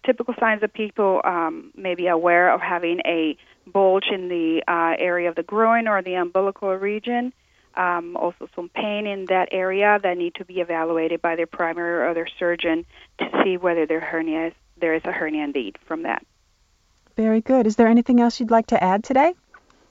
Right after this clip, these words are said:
Speaker 1: No, um, just also the fact that, uh, a hernia, laparoscopic,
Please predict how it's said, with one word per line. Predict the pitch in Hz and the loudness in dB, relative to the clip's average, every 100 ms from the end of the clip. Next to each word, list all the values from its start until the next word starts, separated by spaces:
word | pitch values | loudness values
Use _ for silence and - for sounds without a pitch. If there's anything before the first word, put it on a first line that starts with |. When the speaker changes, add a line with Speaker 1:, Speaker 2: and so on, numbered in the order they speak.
| _ _ _ _ 233 | _ _ _ _ 0
Speaker 1:
No, | 247 285 285 220 | 4 6 6 4
um, | 208 208 | 0 -2
just | 208 208 202 | -6 -4 -2
also | 208 202 | -4 -6
the | 214 | -6
fact | 220 202 208 214 | 0 0 2 0
that, | 202 - 202 | 0 -2 -2
uh, | 185 180 - - | 0 0 -2 -2
a | 175 | -4
hernia, | 180 208 208 202 190 | -2 -6 -4 -4 -4
laparoscopic, | 185 - 190 - 214 - 208 - | -4 -4 -4 0 0 2 -2 -4